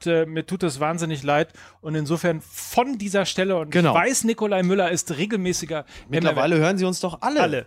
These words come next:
Speaker 2: Also
Speaker 1: So.
Speaker 2: aus dem, wirklich
Speaker 1: Also
Speaker 2: aus,
Speaker 1: gute,
Speaker 2: genau, aus
Speaker 1: und
Speaker 2: dem
Speaker 1: zwar
Speaker 2: Brustton
Speaker 1: ernst,
Speaker 2: der
Speaker 1: wirklich,
Speaker 2: Überzeugung,
Speaker 1: wirklich,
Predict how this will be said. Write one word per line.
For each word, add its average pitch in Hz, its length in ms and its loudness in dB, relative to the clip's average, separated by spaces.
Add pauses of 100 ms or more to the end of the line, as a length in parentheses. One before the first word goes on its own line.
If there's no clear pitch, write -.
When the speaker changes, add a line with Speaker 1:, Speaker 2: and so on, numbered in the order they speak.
(140)
Speaker 2:
Also 160 220 2
Speaker 1:
So. 214 80 4
Speaker 2:
aus - 80 -4
dem, 202 200 2
wirklich 208 120 0
Speaker 1:
Also 190 140 4
Speaker 2:
aus, 196 60 2
Speaker 1:
gute, 220 120 2
Speaker 2:
genau, 180 180 2
aus - 80 2
Speaker 1:
und 214 60 2
Speaker 2:
dem 190 80 2
Speaker 1:
zwar 240 100 4
Speaker 2:
Brustton 240 160 -2
Speaker 1:
ernst, 285 220 2
Speaker 2:
der 240 140 2
Speaker 1:
wirklich, 208 160 4
Speaker 2:
Überzeugung, 196 640 2
Speaker 1:
wirklich, 208 60 4